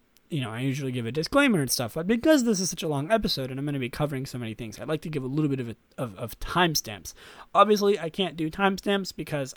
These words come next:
I don't know, um, I don't know what, when I'm gonna be talking about things when I do. I could add them in post, um, but I am just gonna say, sort of, first, we're gonna do the news,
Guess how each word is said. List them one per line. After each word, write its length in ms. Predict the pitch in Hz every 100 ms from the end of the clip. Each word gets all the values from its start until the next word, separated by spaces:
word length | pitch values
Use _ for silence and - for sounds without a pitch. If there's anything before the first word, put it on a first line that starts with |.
| -
I 260 | 139 143 147
don't 240 | 143 131 131
know, 380 | 135 139 131 -
um, 480 | 151 139 131 127 127 - _ _ - _
I 120 | - 160
don't 120 | 147
know 120 | 143
what, 240 | 139 143 - _ _ _ -
when 360 | 190 156 170
I'm 80 | 165
gonna 100 | 165
be 100 | 156
talking 300 | 147 151 180
about 160 | 185 185
things 220 | 196 180
when 100 | 156
I 80 | 139
do. 180 | 156 180
I 140 | 160
could 220 | - 262
add 160 | 220 190
them 100 | 160
in 100 | 131
post, 380 | 185 208 - - - - - - _
um, 420 | 131 131 123 123 -
but 200 | 135 127 _ _ _
I 140 | 147 180
am 180 | 220 185
just 180 | 175
gonna 160 | 156 147
say, 460 | - 139 135 123 - - - - -
sort 300 | - 160 151
of, 200 | 139 - _ _ - _ _ _ _ -
first, 460 | - 226 240 - - -
we're 120 | 165
gonna 200 | 160 143
do 100 | 131
the 120 | 127
news, 560 | 135 202 254 294 - -